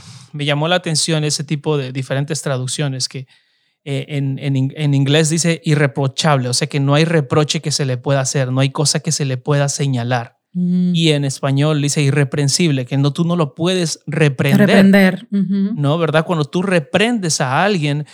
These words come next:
Speaker 1: es porque es alguien que está haciendo algo mal constantemente o alguien que está equivocándose en algo de alto grado,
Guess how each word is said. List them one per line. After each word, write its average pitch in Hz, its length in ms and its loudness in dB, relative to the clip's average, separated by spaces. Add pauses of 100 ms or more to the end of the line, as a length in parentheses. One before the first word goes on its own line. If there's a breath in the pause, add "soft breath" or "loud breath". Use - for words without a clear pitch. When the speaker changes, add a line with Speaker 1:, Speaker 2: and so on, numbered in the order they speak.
(220 loud breath)
Speaker 1:
es 165 120 -2
porque 175 340 -4
es 151 120 -4
alguien 185 220 -4
que 165 100 -6
está 156 420 -2 (220 soft breath)
haciendo 170 460 0
algo 170 220 2
mal 160 240 0
constantemente 147 880 -2
o 127 180 -4
alguien 151 300 -4
que 151 80 -8
está 147 160 -4
equivocándose 147 560 -4
en 135 120 -4
algo 147 300 0
de 127 140 0
alto 151 300 0
grado, 131 420 0